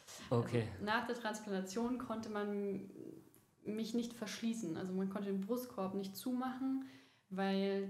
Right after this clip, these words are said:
Speaker 2: das neue Herz ein Tick größer war als das alte und es auch noch geschwollen war. Und hätte man mich
Speaker 1: Mhm.
Speaker 2: zugemacht und auch den
Speaker 1: Mhm.
Speaker 2: Herzbeutel zugemacht, wäre zu viel Druck drauf gewesen und man hätte das Herz verletzen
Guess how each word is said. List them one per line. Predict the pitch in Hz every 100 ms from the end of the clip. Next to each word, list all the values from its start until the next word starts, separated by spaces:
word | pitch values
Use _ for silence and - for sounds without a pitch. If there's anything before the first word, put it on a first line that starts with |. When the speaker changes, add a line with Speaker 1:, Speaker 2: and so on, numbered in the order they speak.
| 196
Speaker 2:
das | 190
neue | 202 196 226
Herz | 226 220 220
ein | 196
Tick | 202
größer | 190 202 220 202
war | 185
als | 185
das | -
alte | - 123 269 294 294 311 - - - _ -
und | 202 202 202 208 196
es | 196
auch | 196
noch | 196
geschwollen | 196 190 208 214 233
war. | 240 240 254 254
Und | 208 196 - - -
hätte | 196 220 226
man | 214 208
mich | 196
Speaker 1:
Mhm. | 196 135
Speaker 2:
zugemacht | - 285 302 302 330 320 -
und | -
auch | 202
den | 208
Speaker 1:
Mhm. | 196
Speaker 2:
Herzbeutel | 226 226 226 240 240
zugemacht, | 233 226 214 208 202 -
wäre | 196
zu | -
viel | - 190
Druck | 233 277 285
drauf | - 233 240
gewesen | 240 220 226 226 226 226 - - -
und | 202
man | 208
hätte | 208
das | 202 196
Herz | 196 190 - - -
verletzen | 185 180 185